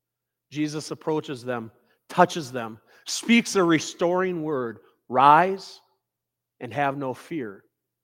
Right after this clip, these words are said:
Get up. Stop being afraid. And when the disciples lifted up their eyes, they saw no one but Jesus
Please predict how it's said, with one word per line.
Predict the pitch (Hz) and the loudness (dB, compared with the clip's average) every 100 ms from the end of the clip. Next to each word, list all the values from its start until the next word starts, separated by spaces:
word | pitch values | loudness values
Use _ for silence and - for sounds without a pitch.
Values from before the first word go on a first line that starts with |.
| _ _ _ _ _ _ _ _ _ _ _ _ _ _ - | _ _ _ _ _ _ _ _ _ _ _ _ _ _ -6
Get | 185 | -4
up. | 110 - _ _ _ _ _ _ _ _ _ _ _ _ _ | -4 -8 _ _ _ _ _ _ _ _ _ _ _ _ _
Stop | - 160 160 | -6 -4 -4
being | 151 131 | -6 -8
afraid. | 120 - 95 90 _ _ _ _ _ _ _ _ _ _ _ _ _ _ _ _ _ _ 131 | -10 -14 -18 -18 _ _ _ _ _ _ _ _ _ _ _ _ _ _ _ _ _ _ -4
And | 143 | 0
when | 151 170 | 2 2
the | |
disciples | 156 151 180 175 180 151 | -2 0 0 0 -2 -4
lifted | 165 160 170 | -4 -4 -2
up | 156 - | -4 -2
their | 156 135 | -4 -2
eyes, | 135 151 160 - - _ _ _ _ _ _ _ _ _ - | -2 -2 -6 -10 -20 _ _ _ _ _ _ _ _ _ -4
they | 139 | -4
saw | - 135 127 | -2 -4 -2
no | 127 143 | -4 -4
one | 143 143 147 143 _ _ _ _ _ - | -2 -4 -6 -10 _ _ _ _ _ -14
but | 107 | -14
Jesus | 101 139 135 139 131 - | -10 -8 -6 -6 -8 -12